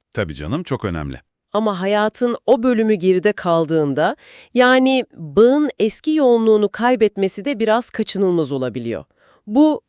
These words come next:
Speaker 2: o insanın veya yaşanılanların değerini azaltır mı? Bence hayır.
Speaker 1: Anlıyorum. Yani bir nevi amaca hizmet eden dostluklar gibi mi? Ama bu kulağa biraz soğuk geliyor sanki.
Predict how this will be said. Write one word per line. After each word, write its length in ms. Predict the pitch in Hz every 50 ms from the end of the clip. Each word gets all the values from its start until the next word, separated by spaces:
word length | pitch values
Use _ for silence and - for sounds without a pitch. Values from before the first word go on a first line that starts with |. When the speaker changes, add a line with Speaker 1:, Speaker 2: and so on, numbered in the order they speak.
| _ -
Speaker 2:
o 140 | 226 247
insanın 600 | 254 247 247 247 - - 247 240 240 247 247 233 - 175
veya 300 | 185 202 202 202 196 196
yaşanılanların 1000 | 175 175 190 - - 226 214 208 214 208 196 196 202 202 196 185 202 208 190
değerini 380 | 165 170 175 180 180 190 202 196
azaltır 640 | - 170 170 147 180 175 175 180 - - 415 359
mı? 200 | 247 202 220 330 - - _ _ _ _ _ _
Bence 280 | 220 240 254 233 269 262
hayır. 400 | 240 277 247 147 117 - - - _ _ _ _ _ _ -
Speaker 1:
Anlıyorum. 480 | 107 117 120 123 117 95 73 60 - _ _ _ _ _ _ _ _ _ _ _ _
Yani 300 | 95 110 123 135 139 131
bir 100 | 143 180
nevi 320 | 202 196 190 208 202 - - _ _ _
amaca 380 | 113 120 127 139 139 135 185
hizmet 460 | 165 107 131 135 120 139 196 202 - 139
eden 320 | 113 98 98 87 82 73
dostluklar 580 | 92 87 82 - - - 87 - 90 85 73 69
gibi 260 | 65 65 64 65 64
mi? 160 | 60 57 - _ _ _ _ _ _ _ _ _ _ _ - - _
Ama 220 | - 151 214 196 170
bu 100 | 156 -
kulağa 420 | - 220 220 214 202 196 175 127
biraz 240 | 131 160 113 180 156
soğuk 480 | - - - - 127 139 160 165 - -
geliyor 340 | 104 90 76 73 73 69
sanki. 460 | 65 - 71 73 69 67 - 69 64